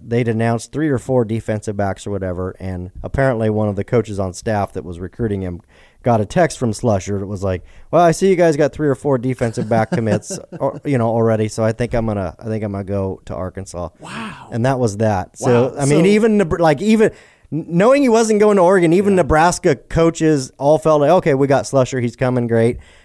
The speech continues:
Speaker 1: And for the, for the same reason I said he wasn't coming to Oregon, which was, you know, you look at who Oregon signing, Luke Hill and all these other guys that Oregon was able to sign.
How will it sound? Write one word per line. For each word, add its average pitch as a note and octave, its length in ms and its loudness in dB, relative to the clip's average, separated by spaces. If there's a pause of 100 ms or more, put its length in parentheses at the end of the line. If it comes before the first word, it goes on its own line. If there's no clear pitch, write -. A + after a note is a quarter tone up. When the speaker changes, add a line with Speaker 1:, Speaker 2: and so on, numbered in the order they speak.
(160)
Speaker 1:
And C3 460 0 (240)
for F#3+ 180 2
the, D3 160 2
for D#3+ 400 -6
the E3 80 2
same A3+ 380 4
reason G#3 440 4
I D3+ 220 0
said F3+ 320 2
he D#3+ 60 4
wasn't D#3 360 2
coming D3 260 0
to A#2+ 40 0
Oregon, C#3+ 460 2
which C3 180 0
was, B2+ 300 2 (400)
you D3 100 0
know, C3+ 100 4
you C3 200 2
look C#3 180 0
at B2 100 -2
who C3 180 0
Oregon B2+ 360 -2
signing, A#2+ 420 -2
Luke B2 240 0
Hill B2 400 0
and G#2 120 -4
all G#2+ 140 -2
these A#2 140 -4
other A2+ 220 -2
guys A2+ 320 -2
that G2+ 80 -6
Oregon G#2+ 320 -4
was F#2 140 -6
able A2 220 -4
to G2 60 -6
sign. G#2+ 420 -4